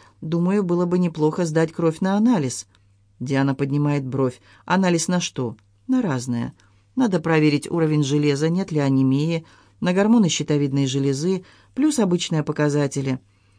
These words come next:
Она печатает на компьютере, и из принтера вылетает голубой бланк назначения. "Но из твоих ответов, Диана, несомненно следует, что у тебя депрессия.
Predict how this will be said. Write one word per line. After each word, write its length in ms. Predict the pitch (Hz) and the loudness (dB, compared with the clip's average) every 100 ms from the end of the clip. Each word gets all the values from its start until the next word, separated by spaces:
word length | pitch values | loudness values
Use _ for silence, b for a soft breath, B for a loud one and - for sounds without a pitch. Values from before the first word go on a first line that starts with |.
| _ _ _ _ _ | _ _ _ _ _
Она 240 | 147 160 | 0 0
печатает 500 | 156 165 - 139 135 | 0 -2 -2 0 -2
на 100 | 147 | -2
компьютере, 600 | 151 196 214 262 233 208 | -2 0 0 0 2 2
и 400 | - - 170 180 | 0 -4 -2 0
из 120 | 165 - | 0 -2
принтера 400 | 233 226 170 156 | -2 0 2 2
вылетает 560 | 160 160 185 175 160 - | 0 0 0 0 0 -4
голубой 400 | 160 165 160 160 | -2 -2 0 0
бланк 360 | 160 185 180 | 0 -2 -2
назначения. 760 | 170 160 175 175 139 120 113 - b b b b | -4 -2 -2 -2 -2 -2 -2 -6 b b b b
"Но 120 | 123 | -2
из 100 | 127 | -2
твоих 320 | - 135 131 | -2 -4 -2
ответов, 400 | 151 156 240 170 | -2 -2 -2 -2
Диана, 400 | 143 147 139 135 135 B B | 0 0 2 0 -4 B B
несомненно 500 | 147 147 147 165 156 | -4 0 0 2 0
следует, 440 | 156 147 143 156 | 0 -2 0 -2
что 160 | - 170 | -2 -4
у 60 | |
тебя 220 | 165 175 180 | -4 -2 -2
депрессия. 640 | 196 - 202 - 127 123 | -2 -2 -2 -2 -6 -8